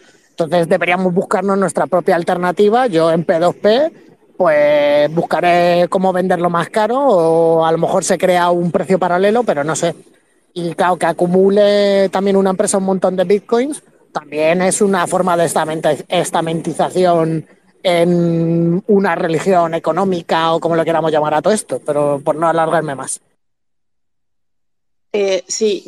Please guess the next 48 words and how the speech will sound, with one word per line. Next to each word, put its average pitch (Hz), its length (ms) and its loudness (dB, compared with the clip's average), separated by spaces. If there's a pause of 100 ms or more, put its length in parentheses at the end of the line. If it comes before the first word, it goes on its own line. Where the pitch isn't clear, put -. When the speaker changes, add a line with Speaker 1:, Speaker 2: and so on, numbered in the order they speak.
Speaker 2:
yo, 190 880 2
bueno, 175 340 -4
eh, 165 540 -4
lo 175 140 0
mío 190 180 0
va 214 80 -2
un 214 80 -4
poco 220 180 -4
más 226 160 -4
atrás 220 300 -4
porque 175 220 -6
quería 160 280 -2
contestar 202 440 -8
a 202 80 -4
Gorfat 196 500 -6
de 185 160 -4
lo 170 100 -2
que 156 100 -6
ha 151 40 -4
comentado 170 480 -2
antes 185 320 -2
de, 175 680 0
del 165 200 -2
tema 175 240 0
de 175 80 2
la 175 100 0
moral, 170 400 0
<laughs> - 0 -
¿no? 202 160 -8
O 196 60 -10
sea, 180 240 -6
que - 240 -14 (140)
voy 196 140 2
un 170 60 -8
poco 180 200 -6
atrás, 185 240 -2
pero 170 140 -8
es 160 80 -10
que 170 140 -2
somos 175 300 -6
muchos. 175 440 -8 (600)
Eh, 180 540 0 (140)
intento, 180 300 -2 (260)
eh, 170 300 -2
ser 175 180 -4
un 175 120 -4
poco 160 880 -10
resumido. 160 500 -12